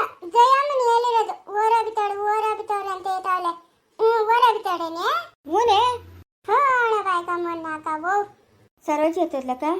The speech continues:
Speaker 2: ಪೊಲೀಸವ್ರ್ ಕಂಪ್ಲೇಂಟ್ ಕೊಡ್ತೀನಿ ಅಂತ ಹೋಗೋಳಮ್ಮ. ಪೊಲೀಸವ್ರನ್ನ ಕರ್ಕೊಂಬರ್ತೀನಿ ಅಂತ. ಕೂತ್ಕಮ್ಮ ಗೌರಮ್ಮ. ಅಯ್ಯೋ, ಈ ಅಪ್ಪನ ಎತ್ತೋದ್ನ. ಆ, ಶಿವನ್ ಹಿಂದೆನೆ ಕಳಿಸ್ತೀನಿ. ಹೋಗಪ್ಪ, ಹಿಂದೆನೆ ಎತ್ಕಿತ್ತಾನೆ ಹೋಗ್ಬಿಟ್ಟು ಹೇಳೋಣ ಅಂತ. ಅಲ್ಲ, ಇವಳಿಗೇನ್ ದೂರ ಇರೋದು ಪೊಲೀಸ್ ಕಂಪ್ಲೇಂಟ್ ಕೊಡಕ್ಕ?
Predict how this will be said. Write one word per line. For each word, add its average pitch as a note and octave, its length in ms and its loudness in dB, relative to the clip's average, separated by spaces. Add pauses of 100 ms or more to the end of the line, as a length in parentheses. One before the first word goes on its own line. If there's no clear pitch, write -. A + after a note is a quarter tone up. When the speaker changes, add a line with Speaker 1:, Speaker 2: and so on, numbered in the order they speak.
(240)
Speaker 2:
ಪೊಲೀಸವ್ರ್ G4 600 2
ಕಂಪ್ಲೇಂಟ್ F#4 460 2
ಕೊಡ್ತೀನಿ E4+ 400 2
ಅಂತ D#4 140 -2
ಹೋಗೋಳಮ್ಮ. C#4+ 600 -2 (680)
ಪೊಲೀಸವ್ರನ್ನ E4+ 500 0
ಕರ್ಕೊಂಬರ್ತೀನಿ C4+ 720 -4
ಅಂತ. A#3+ 220 -6 (680)
ಕೂತ್ಕಮ್ಮ E4+ 520 -2
ಗೌರಮ್ಮ. C4+ 460 -6 (500)
ಅಯ್ಯೋ, C#4 160 -2
ಈ D4 160 -2
ಅಪ್ಪನ C#4+ 240 -2
ಎತ್ತೋದ್ನ. C#4 400 -4 (760)
ಆ, B3+ 120 -6
ಶಿವನ್ E4 360 0
ಹಿಂದೆನೆ D4+ 320 -2
ಕಳಿಸ್ತೀನಿ. C4+ 440 -8
ಹೋಗಪ್ಪ, C#4 360 -6
ಹಿಂದೆನೆ C4+ 400 -6
ಎತ್ಕಿತ್ತಾನೆ C4 500 -6
ಹೋಗ್ಬಿಟ್ಟು B3+ 320 -6
ಹೇಳೋಣ A#3+ 240 -6
ಅಂತ. A#3 160 -8 (440)
ಅಲ್ಲ, D#4 120 0
ಇವಳಿಗೇನ್ F4+ 480 -2
ದೂರ F#4 140 -2
ಇರೋದು F#4 400 0
ಪೊಲೀಸ್ G4 280 2
ಕಂಪ್ಲೇಂಟ್ F4 360 -4
ಕೊಡಕ್ಕ? F4 260 -4